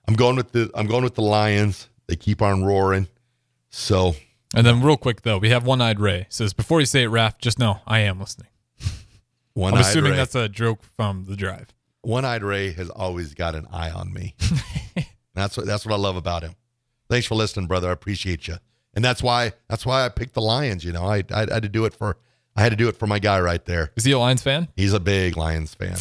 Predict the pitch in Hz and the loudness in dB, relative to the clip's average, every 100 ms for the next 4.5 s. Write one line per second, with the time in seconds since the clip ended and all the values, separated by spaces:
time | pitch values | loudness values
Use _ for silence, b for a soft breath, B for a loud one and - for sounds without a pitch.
0 | - 120 113 92 - _ 123 127 131 127 | 0 2 2 -2 -4 _ 2 4 4 2
1 | 120 127 139 139 143 131 131 135 143 123 | 0 0 2 0 0 -2 0 0 0 0
2 | 117 117 110 110 175 208 196 165 139 98 | -2 -2 0 2 2 4 2 2 -2 -4
3 | 98 104 147 165 156 139 - 110 101 104 | -6 -6 -4 -2 -2 -2 -6 -6 -4 -4
4 | 117 120 117 104 - | -4 -6 -8 -10 -16